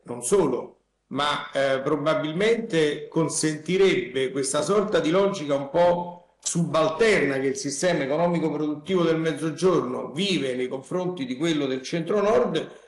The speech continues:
senza dimenticarci che, eh, il, il, il cent-, il Sud, il Centro-Sud, è oggi forse l'unica area nella quale il Paese può de-, può registrare una crescita reale, non fosse altro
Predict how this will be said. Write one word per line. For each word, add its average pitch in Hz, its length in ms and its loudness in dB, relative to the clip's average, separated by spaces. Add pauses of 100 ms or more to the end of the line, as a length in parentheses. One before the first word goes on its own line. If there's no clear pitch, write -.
(200)
senza 214 460 2
dimenticarci 180 880 0
che, 160 440 2
eh, 123 1120 0 (640)
il, 131 400 -4
il, 135 160 -6 (120)
il 143 80 -10
cent-, 185 340 0
il 170 160 -2
Sud, - 320 -2
il - 100 -10
Centro-Sud, 165 1000 -4 (200)
è 160 140 2
oggi 185 320 0
forse 185 320 2
l'unica 208 600 0
area 160 180 0
nella 147 300 -2
quale 156 320 2
il 135 100 -4
Paese 147 480 2
può 139 140 -2
de-, 139 220 -2
può 143 280 -2
registrare 143 580 -2
una 143 140 -2
crescita 147 480 -2
reale, 127 320 0
non 147 140 -6
fosse 156 300 -6
altro 202 560 0